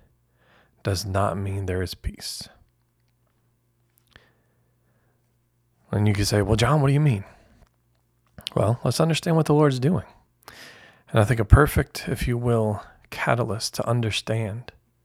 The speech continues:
what the Lord's doing, how he's working, and how he is bringing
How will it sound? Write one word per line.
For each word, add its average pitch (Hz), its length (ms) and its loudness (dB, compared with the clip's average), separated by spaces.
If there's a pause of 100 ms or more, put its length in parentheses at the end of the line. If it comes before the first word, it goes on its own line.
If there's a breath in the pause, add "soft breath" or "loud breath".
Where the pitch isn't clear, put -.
(800)
what 120 200 0
the 127 60 -2
Lord's 113 180 2
doing, 98 220 -2
how 123 300 2
he's - 220 -4
working, 104 460 -2
and 95 140 -6
how 131 380 -2
he 117 220 -2
is 107 140 -2
bringing 110 560 -4